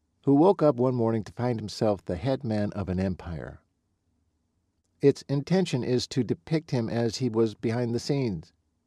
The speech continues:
when he was just another fellow, when he wasn't a conqueror, but just a lad in his undershirt. Get the idea?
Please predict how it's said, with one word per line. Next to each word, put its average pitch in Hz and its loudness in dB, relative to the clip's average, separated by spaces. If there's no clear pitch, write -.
when 147 6
he 160 8
was 143 6
just - 4
another 131 4
fellow, 123 2
when 135 2
he 156 8
wasn't 147 6
a 117 4
conqueror, 117 -2
but 135 2
just 139 6
a 127 6
lad 120 4
in 117 0
his 110 0
undershirt. 90 -4
Get 139 4
the 139 6
idea? 123 2